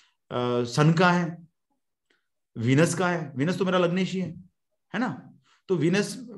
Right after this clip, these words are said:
लग्नेश हो तो इसलिए देखो, मैं जब बातचीत करूंगा तो मैं हमेशा किस तरह से बातचीत करूंगा कि कहीं ना कहीं अलंकृत भाषा आ जाए, शब्दों में, शब्दों का चयन बड़ा अच्छा रहेगा हमेशा हमारा। मैं language के ऊपर बहुत काम करूंगा क्योंकि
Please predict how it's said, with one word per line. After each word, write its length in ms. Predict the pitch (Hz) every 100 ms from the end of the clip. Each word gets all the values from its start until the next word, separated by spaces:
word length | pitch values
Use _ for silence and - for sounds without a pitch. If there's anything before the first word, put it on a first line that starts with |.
| 175
लग्नेश 640 | 170 160 160 190 214 -
हो 200 | 196 208
तो 80 | 202
इसलिए 240 | 185 208
देखो, 240 | 202 202 220
मैं 220 | 196 208
जब 140 | 202
बातचीत 360 | 180 185 214 -
करूंगा 240 | 202 208
तो 100 | 208
मैं 100 | 202
हमेशा 300 | 202 202 208
किस 220 | 202 202
तरह 100 | 208
से 100 | 196
बातचीत 320 | 202 202 208 180
करूंगा 400 | 208 233 - _ _ _ -
कि 120 | 196
कहीं 220 | 190 175
ना 100 | 202
कहीं 180 | 208 220
अलंकृत 520 | 151 165 185 208 220
भाषा 320 | 160 165 165
आ 80 | 185
जाए, 280 | 180 190 - 156 -
शब्दों 280 | 135 143 175
में, 260 | 185 185
शब्दों 280 | - 147 170
का 100 | 175
चयन 280 | 175 180 185
बड़ा 160 | 180
अच्छा 200 | 175 175
रहेगा 240 | 175 180 170
हमेशा 280 | 170 170 160
हमारा। 300 | 160 160 - - - 156
मैं 60 |
language 320 | 151 151 175
के 60 | 175
ऊपर 120 | 180
बहुत 220 | 160 165
काम 160 | 170 175
करूंगा 200 | 180 214
क्योंकि 260 | 214 214